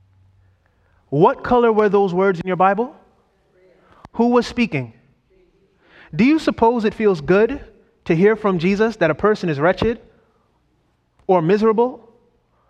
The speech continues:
poor or blind or naked? Are those, are those compliments, beloved? The point that I'm trying to make is there are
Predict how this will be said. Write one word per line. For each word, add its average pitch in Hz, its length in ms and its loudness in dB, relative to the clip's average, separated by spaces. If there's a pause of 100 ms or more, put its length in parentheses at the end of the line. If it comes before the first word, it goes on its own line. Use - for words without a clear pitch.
(160)
poor 233 420 0
or 208 260 0
blind 196 420 0
or 190 120 0
naked? 190 280 -2
Are 185 120 2
those, 285 280 0
are 214 160 2
those 311 180 -2
compliments, 254 500 -2
beloved? 285 360 -2 (1800)
The 175 100 -2
point 302 300 -4
that 220 100 0
I'm 196 80 -4
trying 202 260 -2
to 170 60 -4
make 180 320 -2
is 156 180 -4
there 185 160 0
are 160 220 0